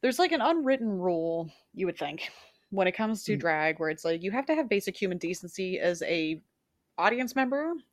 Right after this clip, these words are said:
Speaker 1: where unless the performer is initiating it, you do not touch them.
Speaker 2: Mm-hmm.
Speaker 1: Like, you, they're not objects of, like, affection or whatever. It's just, like, they're human beings. You kinda have to, you know, treat them with respect and not just,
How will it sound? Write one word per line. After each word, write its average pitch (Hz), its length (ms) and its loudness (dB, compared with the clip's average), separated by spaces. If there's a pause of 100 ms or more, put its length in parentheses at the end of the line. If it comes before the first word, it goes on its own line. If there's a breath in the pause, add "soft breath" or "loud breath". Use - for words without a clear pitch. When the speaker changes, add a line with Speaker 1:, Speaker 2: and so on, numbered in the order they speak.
(120)
Speaker 1:
where 175 560 2 (320)
unless 202 400 2
the 359 100 -2
performer 254 540 0
is 190 140 -2
initiating 190 720 0
it, 185 300 0
you 190 140 -4
do 190 100 -4
not 262 280 -8
touch - 340 -2
them. 190 420 0 (560)
Speaker 2:
Mm-hmm. 143 280 2
Speaker 1:
Like, 180 200 0
you, 208 220 0
they're 226 160 6
not 247 320 -2 (320)
objects 170 680 0
of, 160 400 -6 (160)
like, 160 220 -2 (240)
affection 165 540 0
or 165 120 0
whatever. 160 480 4
It's 165 140 -4
just, 180 200 -4
like, 190 140 2
they're 170 160 0 (160)
human 269 300 2
beings. 170 580 0 (540 loud breath)
You 196 100 2
kinda 285 260 0
have 214 200 0
to, 196 80 -2
you 170 60 2
know, 170 100 2
treat 170 280 -4
them 190 160 4
with 180 220 -2
respect 175 440 0
and 165 160 2
not 156 300 -6 (160)
just, - 220 -12